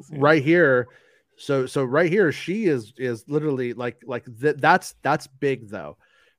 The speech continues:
Speaker 2: because the assumption was she was gonna run to them saying, "Guys, Mythosaur's back. It's a thing. Like, like, everybody, like, it's real.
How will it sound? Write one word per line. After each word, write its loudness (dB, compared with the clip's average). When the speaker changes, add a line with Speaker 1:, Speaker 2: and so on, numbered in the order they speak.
Speaker 2:
because 0
the 0
assumption -2
was -2
she -10
was -6
gonna -6
run -8
to -6
them -8
saying, -12
"Guys, -4
Mythosaur's -2
back. -6
It's -10
a -2
thing. -10
Like, -12
like, -12
everybody, -2
like, -10
it's -18
real. -2